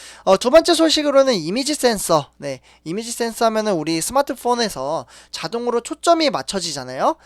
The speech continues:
어, 사람, 이-, 인물, 어, 사람이라든지 아니면은 뭐 큐알 코드라든지 이러한 이제 이미지 센서를, 어, 이제 앞으로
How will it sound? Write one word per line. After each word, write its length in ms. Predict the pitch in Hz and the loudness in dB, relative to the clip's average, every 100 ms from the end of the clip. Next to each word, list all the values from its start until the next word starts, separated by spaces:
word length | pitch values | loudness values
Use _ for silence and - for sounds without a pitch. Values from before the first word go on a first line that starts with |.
| - | -16
어, 100 | - | -12
사람, 420 | 151 240 262 247 185 | -8 -4 -2 -2 -8
이-, 200 | 151 160 | -14 -12
인물, 360 | 180 202 202 - | -10 -8 -10 -12
어, 100 | 139 | -14
사람이라든지 840 | 131 240 269 254 226 214 202 190 190 | -8 -4 -4 -2 -2 -2 -4 -6 -4
아니면은 460 | 139 147 151 151 | -6 -8 -12 -12
뭐 100 | 131 - - - | -14 -18 -20 -18
큐알 320 | - 320 311 311 | -2 4 6 4
코드라든지 840 | 262 208 165 135 135 127 165 220 _ - | -2 -2 -4 -6 -10 -12 -12 -12 _ -8
이러한 260 | 160 202 185 | 2 4 2
이제 140 | 160 | 0
이미지 340 | 151 214 220 | -6 -6 -6
센서를, 880 | 240 220 208 214 202 196 202 202 196 - _ _ | -4 -4 -2 2 4 4 2 -2 -4 -10 _ _
어, 80 | 143 | -12
이제 180 | 135 143 | -8 -6
앞으로 540 | 123 127 170 170 165 | -8 -8 -4 0 0